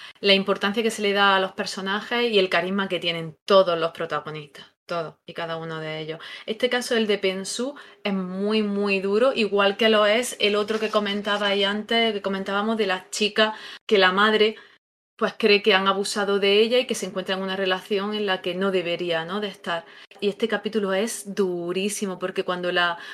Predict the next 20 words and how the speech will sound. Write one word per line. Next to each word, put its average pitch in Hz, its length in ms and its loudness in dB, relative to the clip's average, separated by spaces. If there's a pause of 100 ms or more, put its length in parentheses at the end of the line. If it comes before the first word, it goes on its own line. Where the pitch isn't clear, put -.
(120)
protagonista 202 880 2 (340)
tiene 233 240 6
momentos 214 380 0
a 208 160 0
solas 208 540 0
con, 190 420 -4
con 202 160 -2
la 185 180 -4
chica 226 480 -4 (640)
y 220 100 0
las 185 260 -2
dos 214 180 2
se 240 100 -4
ven 214 180 -2
reflejadas 214 540 -2
la 185 160 0
una 196 280 -4
en 196 80 -4
la 180 140 -2
otra, 220 400 -2